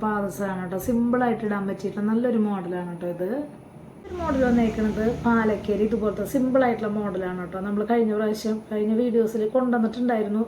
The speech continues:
സ്റ്റോക്ക് തീർന്നിരിക്കുകയായിരുന്നു ട്ടോ. വീണ്ടും റീസ്റ്റോക്ക് വന്നിട്ടുണ്ട്. അപ്പൊ ചോദിച്ചിട്ട് കിട്ടാത്തവരൊക്കെ പെട്ടെന്ന് തന്നെ ഓർഡർ ചെയ്ത് അധികം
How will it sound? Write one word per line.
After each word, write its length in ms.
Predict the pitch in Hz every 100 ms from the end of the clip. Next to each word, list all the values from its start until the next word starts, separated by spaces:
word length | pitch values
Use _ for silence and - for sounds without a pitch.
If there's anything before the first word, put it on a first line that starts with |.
| -
സ്റ്റോക്ക് 400 | - 233 226 233 277
തീർന്നിരിക്കുകയായിരുന്നു 720 | 277 220 247 220 202 190 185 185
ട്ടോ. 60 | 190
വീണ്ടും 240 | 196 190 208
റീസ്റ്റോക്ക് 460 | 220 - 214 196 226
വന്നിട്ടുണ്ട്. 420 | 226 214 202 220 - - - - - 202
അപ്പൊ 120 | 190 190
ചോദിച്ചിട്ട് 380 | 220 208 220 214 254
കിട്ടാത്തവരൊക്കെ 640 | 226 233 214 214 220 226 220
പെട്ടെന്ന് 280 | 214 214
തന്നെ 140 | 208 220
ഓർഡർ 120 | 220 208
ചെയ്ത് 120 | 208 214
അധികം 200 | 208